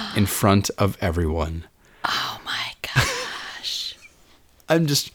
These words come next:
Speaker 2: I'm, I'm trying to imagine. And I, uh,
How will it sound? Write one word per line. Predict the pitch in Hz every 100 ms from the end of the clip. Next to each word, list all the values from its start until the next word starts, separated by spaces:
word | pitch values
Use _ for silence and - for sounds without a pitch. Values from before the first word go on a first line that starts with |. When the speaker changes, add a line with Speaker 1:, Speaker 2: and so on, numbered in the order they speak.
| _
Speaker 2:
I'm, | 131 127 123
I'm | 127
trying | 123 139 127
to | 123
imagine. | 113 104 101 95 90 87 - - - -
And | 113 101 101 95 90
I, | 110 107 104 95 -
uh, | 113 104